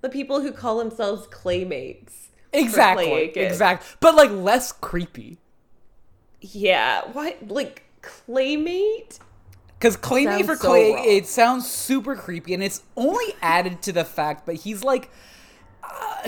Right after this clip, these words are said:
Speaker 2: Clay Aiken is the type of gay where it looks like he is going to, like, I don't know, somehow suck out your brain through his fingertips, you know? Like, he may or may not be some sort of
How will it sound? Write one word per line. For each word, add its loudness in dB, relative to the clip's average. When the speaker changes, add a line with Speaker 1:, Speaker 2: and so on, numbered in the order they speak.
Speaker 2:
Clay 2
Aiken -2
is 0
the -8
type -2
of -4
gay 0
where -2
it -2
looks 0
like -2
he -2
is 2
going 0
to, -2
like, -2
I 4
don't 0
know, -2
somehow 0
suck -2
out 2
your -2
brain -4
through -4
his -8
fingertips, -8
you -6
know? -2
Like, 2
he 4
may 4
or 6
may 0
not 0
be -8
some -4
sort -4
of -4